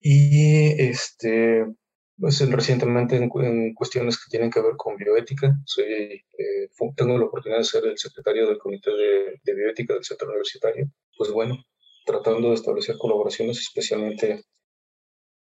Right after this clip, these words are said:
eh, con, con los médicos de la región, que ha sido un poco difícil para tratar de sensibilizar de las patologías que son más prevalentes de esta, en esta región. ¿Por qué ha sido difícil? Precisamente por la pandemia,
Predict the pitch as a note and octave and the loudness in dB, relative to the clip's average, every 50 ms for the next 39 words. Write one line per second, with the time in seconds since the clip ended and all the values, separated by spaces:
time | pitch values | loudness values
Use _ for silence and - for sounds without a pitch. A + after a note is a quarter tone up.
0 | _ _ - - G#2 G#2 G#2 G#2+ G#2+ G#2+ G#2+ G#2 G#2 G#2 G#2 - - - _ _ | _ _ -4 -2 -2 0 2 2 2 2 2 2 0 -2 -6 -10 -14 -20 _ _
1 | _ _ - - A2 G#2+ G#2 G2+ G2+ G2+ G2+ G2+ G2+ G2 G2 - _ _ _ - | _ _ -4 -2 0 0 0 0 -2 -2 -2 -2 -4 -6 -8 -14 _ _ _ -2
2 | A2 G#2 G2+ G#2 A#2 A2+ A#2 C3 C3+ C3+ B2 A#2+ A2+ G2+ G2+ A2+ - - - A#2+ | -2 -2 0 0 0 0 0 0 0 0 0 2 2 0 0 -2 -4 -4 -2 -2
3 | C3+ C3+ C#3+ C#3 - - C3 B2 A#2 A#2 - A#2+ - - A2+ A2 G#2+ - - C#3 | 0 0 0 -2 -4 -4 -4 -2 -2 -2 -4 -4 -6 -6 -6 -6 -6 -2 2 2
4 | C#3+ C#3 C#3+ B2+ A#2 - - - A2 - - - A2+ - A#2 A2+ A#2 A2+ A2+ A2 | 2 4 2 0 -2 -2 -2 -4 -4 -4 -4 -6 -4 0 0 2 2 2 2 2
5 | G#2+ G#2 - _ _ _ - - - - A#2+ A2+ A2 - G#2+ A2 G#2+ G#2+ G#2 - | 2 0 -4 _ _ _ -20 -14 -6 -4 -2 -2 -2 -4 -4 -4 -4 -4 -4 -2
6 | A2+ A2+ A2+ A#2 B2 A#2 G#2 G2+ F#2 F#2 - - - - - _ _ _ _ _ | 0 0 0 0 0 0 2 2 0 0 -2 -6 -10 -10 -14 _ _ _ _ _
7 | _ _ _ _ _ _ _ _ _ - - - - A2+ - G2+ G2 G2 - A2+ | _ _ _ _ _ _ _ _ _ -20 -8 -4 -2 -2 0 -2 -2 -2 -2 -4
8 | - - - - A2+ G#2+ A2 A2 - - G#2+ G2+ G2 G#2 G#2 G#2 G#2+ - - - | -4 -2 -4 -2 -2 -2 -4 -4 -2 0 0 0 0 0 -2 -6 -8 -14 -12 -10
9 | A2 G#2 - - A2 G#2 G2+ G2+ - _ _ _ - - - - _ - G#2 G#2+ | -8 -8 -4 -2 -2 -2 -2 -4 -8 _ _ _ -20 -20 -20 -8 _ -4 -4 -2
10 | - - A2 G2+ F#2+ - - G2 - - _ _ _ _ A2+ A2+ - - A#2 - | -2 -2 -4 -4 -4 -4 -6 -8 -8 -10 _ _ _ _ -4 -2 0 0 0 0
11 | - C#3 C3+ C3 B2 A#2+ - C#3 C#3 - D#3+ D3+ - - C3 A#2 - A#2+ A#2 A2+ | 2 4 4 4 4 2 2 0 0 0 -2 -4 -4 -4 -4 -4 -4 -4 -4 -6
12 | A2 - - - - A2+ G#2 G2+ G#2 - F#2+ F#2+ F#2+ F#2+ F#2+ F#2+ F#2+ | -4 -6 -6 -4 -2 0 0 0 0 -2 -6 -8 -8 -8 -10 -10 -12